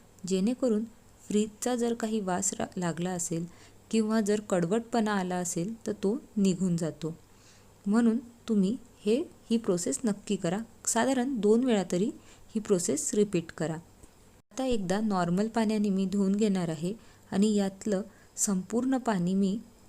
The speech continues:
काढून घेणार आहे. व्यवस्थित याला स्क्वीज करायचं, व्यवस्थित दाबून याच्यातलं पाणी बाहेर काढायचं. आता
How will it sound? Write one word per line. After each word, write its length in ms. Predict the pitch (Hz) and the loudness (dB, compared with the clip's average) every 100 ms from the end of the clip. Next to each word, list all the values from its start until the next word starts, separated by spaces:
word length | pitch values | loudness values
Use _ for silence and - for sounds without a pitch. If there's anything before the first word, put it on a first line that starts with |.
| - | -4
काढून 280 | 208 180 202 | 0 4 4
घेणार 400 | 208 214 175 165 | 4 2 0 -4
आहे. 280 | 160 170 240 - | -4 -6 -8 -8
व्यवस्थित 680 | 185 190 185 202 - 269 - | -2 0 0 -2 -2 -6 -4
याला 300 | 240 220 190 269 - - - - - | -2 0 -2 -6 -12 -20 -20 -20 -8
स्क्वीज 480 | - - 208 226 233 | -6 -2 0 0 0
करायचं, 600 | - 208 175 175 - 214 - - - - | -2 -2 -2 -4 -4 -4 -8 -20 -14 -4
व्यवस्थित 460 | 190 196 196 233 208 | -2 -2 -2 -4 -2
दाबून 420 | 190 180 185 202 | -2 0 0 0
याच्यातलं 360 | 190 180 - | -2 -6 -6
पाणी 360 | 190 185 165 202 - - - | -4 -2 -2 -2 -6 -14 -6
बाहेर 300 | 208 180 170 | -2 0 -2
काढायचं. 540 | 165 170 160 147 - 165 - - - - _ - - - - | -2 -6 -6 -6 -8 -10 -14 -20 -20 -20 _ -14 -10 -10 -4
आता 340 | 226 233 240 | -4 -2 -2